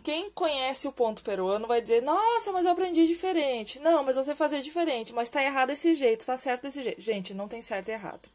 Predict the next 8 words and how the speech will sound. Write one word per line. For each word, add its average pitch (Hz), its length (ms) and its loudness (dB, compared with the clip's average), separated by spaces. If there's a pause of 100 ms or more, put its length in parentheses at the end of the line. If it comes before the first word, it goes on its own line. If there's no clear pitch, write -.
(100)
tá? 180 320 0 (500)
Primeiro, 262 420 4
já 311 120 2
tirem 302 300 -2
as 320 120 -2
pedras 240 400 0
da 233 100 2
mão 196 340 -2